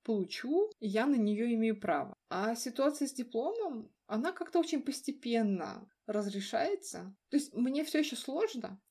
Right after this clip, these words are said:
работать над своим дипломом, но у меня нету, по крайней мере, истерики. То есть у меня достаточно быстро прошла вот эта самоуничижительная фаза, когда, ну, я себя считала прям последним ничтожеством, и что я ничего не знаю, ничего не достойна. Вот это вот,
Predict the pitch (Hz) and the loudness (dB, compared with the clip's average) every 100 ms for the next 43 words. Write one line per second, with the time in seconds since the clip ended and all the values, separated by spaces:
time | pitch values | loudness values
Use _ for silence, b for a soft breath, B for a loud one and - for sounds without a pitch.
0 | - 214 196 180 170 180 - 202 196 202 | -6 -4 -2 -2 -6 -10 -6 -4 -4 0
1 | 214 190 180 196 208 214 214 269 285 220 | 0 0 -2 -2 0 0 -2 -2 -2 -4
2 | 262 254 233 220 - - - 214 220 214 | -4 -4 -2 -2 -4 -12 -8 -2 0 2
3 | 208 202 - 190 - - 202 - 208 285 | 2 -2 2 2 2 -6 -8 -4 -4 -4
4 | 294 269 269 233 190 262 - 208 196 - | -4 -4 0 0 2 -2 0 -4 -4 -12
5 | - 202 208 220 - _ 202 202 214 214 | -8 -4 -2 -4 -6 _ -4 2 2 2
6 | 202 226 233 220 220 - 202 220 202 190 | 0 2 4 4 2 0 0 0 2 -2
7 | 175 165 156 202 - - 220 311 262 240 | 0 -2 -4 -6 -12 2 4 6 4 0
8 | 190 185 196 190 - 220 214 196 196 - | 0 2 2 0 -6 -2 0 0 -2 -2
9 | 190 - - - - 180 185 - 165 202 | -4 -6 -8 -14 0 2 2 -2 -6 -6
10 | 220 - - 214 247 196 196 202 - 370 | -12 -8 -6 0 2 4 4 4 2 0
11 | 392 - 208 202 190 - 202 196 190 190 | -2 -2 -2 -2 -4 -4 0 2 2 2
12 | 202 208 226 226 196 202 330 277 196 202 | 0 0 2 2 2 2 2 2 2 0
13 | - 214 208 202 202 214 202 202 220 220 | -2 -2 0 0 0 0 0 -2 -2 -2
14 | 190 214 466 - | -2 -2 -2 -4